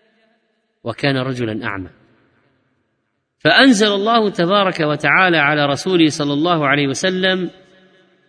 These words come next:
تقول، فأنزل الله تبارك وتعالى على رسوله صلى الله عليه وسلم يقول زيد بن ثابت: "وفخذه على فخذي". كان جالس عنده وجاءت الفخذ على الفخذ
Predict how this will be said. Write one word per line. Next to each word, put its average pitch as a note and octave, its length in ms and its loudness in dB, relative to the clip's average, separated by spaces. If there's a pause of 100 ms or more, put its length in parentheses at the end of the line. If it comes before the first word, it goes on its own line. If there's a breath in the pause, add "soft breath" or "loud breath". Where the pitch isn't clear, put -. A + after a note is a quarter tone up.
(720)
تقول، F#3 680 -4 (1500)
فأنزل F#3 420 0
الله F#3 260 2
تبارك E3+ 460 0
وتعالى E3 460 2
على D#3 240 4
رسوله F3 380 0
صلى D#3 240 -2
الله E3+ 300 2
عليه D3+ 200 2
وسلم F#3+ 560 -4 (180)
يقول D3+ 480 -2
زيد E3 340 0
بن D3+ 120 -2
ثابت: F3+ 460 -4
"وفخذه F3+ 640 0
على D3+ 200 2
فخذي". G#2+ 380 -6 (1800)
كان D3+ 220 0
جالس D#3+ 400 2
عنده D3+ 600 -2 (840)
وجاءت E3 380 0
الفخذ F#3+ 420 0
على F3 160 2
الفخذ A#2+ 320 -8